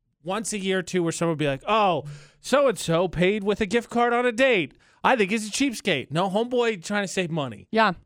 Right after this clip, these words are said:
Speaker 1: Homeboy trying to be intelligent with his cash.
Speaker 2: It is A-okay if he wants to just use a gift card.
Speaker 1: Just, just answer this one question. Did the meal get paid for in a non-sketchy manner?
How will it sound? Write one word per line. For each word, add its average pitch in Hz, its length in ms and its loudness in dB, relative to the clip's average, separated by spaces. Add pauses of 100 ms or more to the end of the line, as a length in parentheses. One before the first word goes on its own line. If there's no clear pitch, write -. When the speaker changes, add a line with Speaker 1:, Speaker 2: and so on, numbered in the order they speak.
(120)
Speaker 1:
Homeboy 202 420 -4
trying 196 200 -2
to 196 80 -4
be 190 100 -2
intelligent 170 480 -2
with 147 140 -8
his 139 100 -12
cash. 120 420 -4
Speaker 2:
It 240 120 -2
is 240 240 -2
A-okay 254 1120 -4 (200)
if - 120 -20
he 220 100 -2
wants 202 240 -2
to 233 140 -6
just - 240 -10
use 190 120 -6
a 196 60 -6
gift - 220 -14
card. - 260 -20 (960)
Speaker 1:
Just, 180 180 -6 (120)
just - 180 -6
answer 226 320 -2
this 185 240 -4
one 170 260 0
question. 123 540 -6 (880)
Did 214 260 2
the 233 100 2
meal 208 240 2
get 180 200 -2
paid 180 260 2
for 160 300 0
in 151 160 -2
a 147 80 0
non-sketchy 151 720 -2
manner? 170 400 -4